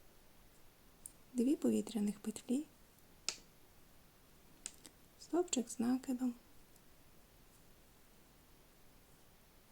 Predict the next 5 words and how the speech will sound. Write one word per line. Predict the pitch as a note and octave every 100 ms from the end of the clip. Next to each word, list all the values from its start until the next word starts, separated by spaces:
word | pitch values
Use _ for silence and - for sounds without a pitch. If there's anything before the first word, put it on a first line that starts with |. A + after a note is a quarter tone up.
| - - - - - - - - -
Ще | - B3 B3
один | B3+ B3+ B3
стовпчик | - B3 B3 - B3+
з | -
накидом. | B3 B3 A#3 B3+ C4+